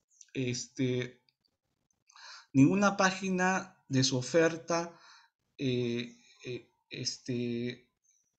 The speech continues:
eh, tiene, no, eh, todas las páginas de su oferta tienen que contar con su firma o con el visto bueno, ¿no?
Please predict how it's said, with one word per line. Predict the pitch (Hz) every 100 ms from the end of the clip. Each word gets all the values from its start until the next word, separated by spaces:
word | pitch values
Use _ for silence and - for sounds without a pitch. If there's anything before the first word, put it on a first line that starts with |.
| _ _ _ _ _ _ _ _ _ _ - -
eh, | 151 135 127 131 127 - - _
tiene, | 208 190 180 185 190 190 - - _ - 165 -
no, | 139 131 131 - - - -
eh, | - 127 131 -
todas | 240 247 240
las | 214 151
páginas | - 196 202 208 208 202
de | 175
su | 139 - 143 - - _
oferta | 151 147 185 180 180 180
tienen | 170 170 180 180
que | - - 147
contar | 135 131 135 160 160 160 - - - _ _
con | 170 185
su | 254
firma | - 247 240 240 226 269 320 - - _ _
o | 175 165 180 -
con | 165 143
el | 131
visto | 139 135 185 190
bueno, | 208 175 - - - - - - - - _ _ -
¿no? | 123 165